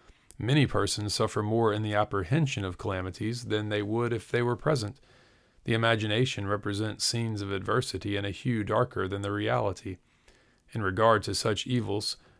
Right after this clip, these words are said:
our Savior has taught us not to yield to useless anxieties about the future, but to trust to providence. Let the morrow take care of itself.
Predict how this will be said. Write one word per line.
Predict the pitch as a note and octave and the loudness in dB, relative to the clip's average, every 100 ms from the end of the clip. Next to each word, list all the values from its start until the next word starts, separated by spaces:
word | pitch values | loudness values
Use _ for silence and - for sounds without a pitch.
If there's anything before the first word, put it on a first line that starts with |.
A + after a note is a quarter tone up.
| _ | _
our | G#2 G#2 | -2 0
Savior | - B2+ A2 G2 | 4 4 4 2
has | G2+ G2 | 2 0
taught | - B2+ G2+ | 4 4 6
us | G2 | -2
not | A#2+ A#2 - | 0 -2 -2
to | G#2+ | -4
yield | G#2+ B2 G#2 G2 | 0 2 2 -2
to | G#2 | -4
useless | G#2+ B2+ - G#2 G#2+ | 0 0 0 -2 -2
anxieties | G2+ G2 A2+ A2 G2 F#2+ | -4 2 4 4 2 -2
about | G2+ G#2 G#2 | 0 0 0
the | F#2+ | -4
future, | - C3+ - F#2+ - _ _ _ | -2 -2 -2 -10 -10 _ _ _
but | - G#2 | -4 -4
to | G2 | -6
trust | - B2 G#2+ - | 2 4 4 -2
to | - | -4
providence. | - A2+ G2+ F#2+ F#2+ - - _ _ _ _ _ - | 0 2 2 -4 -8 -12 -14 _ _ _ _ _ -2
Let | A2 | -2
the | A2 | 0
morrow | A2 B2 A#2 | 6 6 6
take | A2 A#2 - | 2 -2 0
care | A#2+ A#2 | 0 2
of | A2 | 2
itself. | G#2+ - C#3 A2+ - | 0 2 2 2 -2